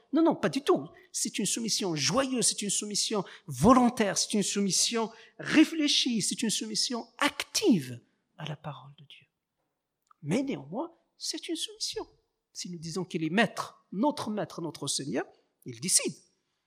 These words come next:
Il a décidé par sa parole. La vraie foi, donc, ne se contente pas, ne se contente pas de dire Seigneur, Seigneur, mais elle conduit à l'obéissance concrète de la parole. C'est ce que Jacques nous invite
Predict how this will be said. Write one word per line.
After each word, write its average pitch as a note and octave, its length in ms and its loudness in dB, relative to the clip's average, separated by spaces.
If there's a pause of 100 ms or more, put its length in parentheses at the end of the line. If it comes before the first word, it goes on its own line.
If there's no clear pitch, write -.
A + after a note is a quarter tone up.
(300)
Il C3+ 160 -12
a - 140 -20
décidé - 280 -10
par - 260 -6
sa - 120 -8
parole. - 300 -18 (880)
La F3 100 2
vraie A3 160 6
foi, C4+ 200 10
donc, B3+ 360 10 (1120)
ne G3 80 8
se A#3 160 6
contente A#3+ 540 8
pas, - 720 6 (160)
ne G3 100 8
se B3 140 6
contente A3+ 400 2
pas A3+ 120 4
de F3+ 100 -2
dire F3 220 0
Seigneur, F#3+ 360 0
Seigneur, E3 480 0
mais E3+ 140 2
elle D3+ 180 -2
conduit E3 720 -2 (320)
à D3+ 100 -4
l'obéissance D3 560 -2
concrète - 500 -8
de C3 80 -16
la A#2+ 80 -12
parole. D4 360 -8
C'est - 140 -8
ce - 100 -4
que D#3+ 100 -12
Jacques G#3 300 -4
nous D#3 180 -6
invite C#3+ 320 -8